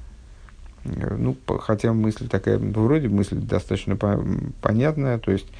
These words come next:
несмотря на то, что, э, ну вот я бы сказал, в развитии нашей только что прозвучавшей мысли, э,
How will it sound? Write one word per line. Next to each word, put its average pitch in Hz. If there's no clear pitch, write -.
несмотря 110
на 110
то, 113
что, 107
э, 101
ну 110
вот 92
я 107
бы 98
сказал, 107
в 101
развитии 98
нашей 92
только 92
что -
прозвучавшей 87
мысли, 143
э, 104